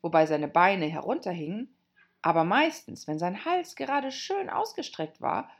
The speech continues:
und sie mit seinem Kopf dem Igel einen Schlag versetzen wollte, drehte der Flamingo sich um und blickte ihr mit solch einem verwirrten Ausdruck ins Gesicht, dass sie in Lachen ausbrechen musste und wenn sie seinen Kopf hinuntergebogen hatte und von neuem beginnen wollte,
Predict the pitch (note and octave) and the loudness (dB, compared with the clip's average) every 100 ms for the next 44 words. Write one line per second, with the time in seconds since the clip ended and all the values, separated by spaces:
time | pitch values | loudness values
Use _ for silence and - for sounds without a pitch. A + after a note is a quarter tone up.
0 | _ _ A3+ A3+ G3+ - E3 D3 C3+ D3 | _ _ -2 0 0 -2 -2 -2 -2 -4
1 | C#3+ - - G3+ G3+ - - C#3+ - F#3+ | -4 -8 0 0 0 -8 -6 -6 -6 -2
2 | C#3+ A2+ A#2+ - - - C#3+ - D#3+ D#3+ | 2 2 2 -6 0 0 2 0 2 2
3 | D#3+ E3 D#3 F3 B3+ B3+ _ _ _ _ | 0 0 4 4 2 -6 _ _ _ _
4 | F#3+ A#3+ D#4+ D#4+ G#3+ F3 - D#3+ D#3 A3 | 0 4 4 4 2 2 2 0 0 -2
5 | G#3 C#3+ C3+ - C#3 G3 - _ _ _ | -2 -4 -8 -8 -6 -6 -10 _ _ _
6 | _ E3+ E3 F#3+ D4 - - D3+ C#3 - | _ -4 -4 -4 -6 -6 -2 -2 -2 2
7 | D3+ C4 - E3+ B2+ - C3 C#3 G3+ D#4+ | 2 4 0 -4 -8 -10 -10 0 0 0
8 | - - B2+ G3 - D3 - C3 - C3 | -8 2 4 4 0 -10 -12 -12 -10 -4
9 | E3+ C4 _ _ _ - F3+ - A#3+ C4+ | -4 -6 _ _ _ -6 -6 -2 0 2
10 | A#3+ C#4 C#4 F4 D3 D3+ - D3 D3+ F3+ | 4 2 0 0 0 0 -4 -2 -2 -2
11 | E3+ F3 F3+ - D4+ - _ _ - E3+ | -2 -4 -4 -8 -10 -12 _ _ -4 -4
12 | D#3 - _ _ - F3 F3 D3 D3 C#3+ | -4 -12 _ _ 0 2 2 0 -2 0
13 | C3 C3+ - F3 - - F#3+ G#4+ - F3 | 0 -4 0 0 0 -10 -8 -6 -2 -2
14 | D3+ C#3+ C#3 D3 D3 - B2+ C3 C#3+ F#3 | -2 -2 -4 -6 -8 -8 -10 -8 -6 -2
15 | D4 G4+ A3 D#3+ D#3 D#3 D3+ C#3+ C#3 C#3+ | 0 0 -2 -4 -2 -4 -2 0 0 0
16 | F#3+ | -4